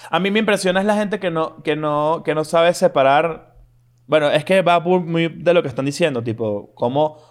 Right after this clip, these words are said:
cómo, cómo decir, "Esto no tienes, esto está mal, esto no me sirve". Más que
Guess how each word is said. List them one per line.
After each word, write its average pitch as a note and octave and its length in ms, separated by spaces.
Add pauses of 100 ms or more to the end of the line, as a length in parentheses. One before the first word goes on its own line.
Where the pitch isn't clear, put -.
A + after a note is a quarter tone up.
(120)
cómo, D3+ 420
cómo D#3+ 220
decir, D3+ 340
"Esto C#3+ 260
no E3 120
tienes, E3 280
esto D3+ 200
está D#3+ 160
mal, B2 340
esto C3+ 260
no D3+ 240
me D#3 120
sirve". A#2 520
Más D#3 200
que C#4 120